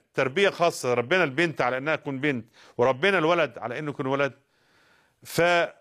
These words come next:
آه، ظهر بعد كده إن الاختلاف فعلا بين الولد والبنت زي ما هنقول وهنشوف في الفيلم اللي احنا بنطلب من المخرج إن شاء الله إنه يعرضه لنا الآن قبل فوات الأوان. آه، هنشوف إن الفروق ديت كانت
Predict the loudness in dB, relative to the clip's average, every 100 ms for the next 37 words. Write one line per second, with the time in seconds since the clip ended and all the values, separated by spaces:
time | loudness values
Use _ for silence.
0 | _ _ -4 0 2 4 4 2 -2 4
1 | 4 6 2 2 -2 -2 -6 -6 -8 -10
2 | _ _ _ _ 0 0 0 0 0 2
3 | 2 2 0 0 0 -2 -6 -6 -4 -2
4 | 0 2 4 4 0 -2 -2 -6 -4 -2
5 | 0 0 -2 -2 0 0 2 0 -2 -4
6 | -4 -2 -2 -2 -10 _ -20 -14 -2 0
7 | 0 -4 -4 -2 -4 -4 -4 -2 -2 -2
8 | -4 -4 -2 0 0 -2 -2 -2 -2 -4
9 | -4 -6 _ _ _ -6 -2 0 -2 -4
10 | -4 -2 -2 -2 0 0 -2 -2 0 0
11 | -4 _ _ _ _ _ -2 0 0 -2
12 | -4 -4 0 2 2 0 -4 0 0 0
13 | 4 4 4 2 2 0 0 2 2 2
14 | -4